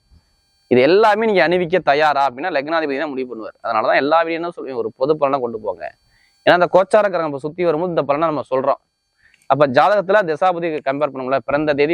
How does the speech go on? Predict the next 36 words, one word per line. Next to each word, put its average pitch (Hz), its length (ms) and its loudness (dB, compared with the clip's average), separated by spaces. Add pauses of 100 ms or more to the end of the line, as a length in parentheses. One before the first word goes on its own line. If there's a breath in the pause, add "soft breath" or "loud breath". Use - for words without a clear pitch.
(100)
பிறந்த 143 240 -2
நேரம் 139 160 -2
தான் 160 80 2
உங்களுக்கு 131 200 -4
முடிவு 143 180 0
பண்ணும் 127 160 -6
உங்களுடைய 113 260 -4
வாழ்க்கையை. 117 400 -2 (880)
அப்ப 269 320 2
இது 180 80 4 (100)
ஒரு 143 160 0
பொது 156 220 6
பலனா 156 200 4 (120)
பாருங்க. 135 280 2
இதுல 170 160 2
கடைசி 139 280 0
மட்டும் 147 240 -2
வீடியோ 143 260 0
பாருங்க. 135 200 -2
நம்ம 156 200 0
ஒவ்வொரு 160 340 0
நட்சத்திரத்துக்கும் 127 640 -6
சரி 101 160 -6 (920 loud breath)
ஒவ்வொரு 135 280 4
விதமான 131 300 2 (100)
பலனை 127 260 0
கொடுக்குறோம். 117 360 0
இப்ப 131 120 0 (200)
கிரக 208 280 4
அமைப்பு 175 320 -2
எங்கெங்க 143 380 0
சஞ்சாரம் 117 320 0
செய்யறோம்? 107 220 -12
இப்போ 147 160 0
உங்க 147 160 2
ராசியிலே 147 300 0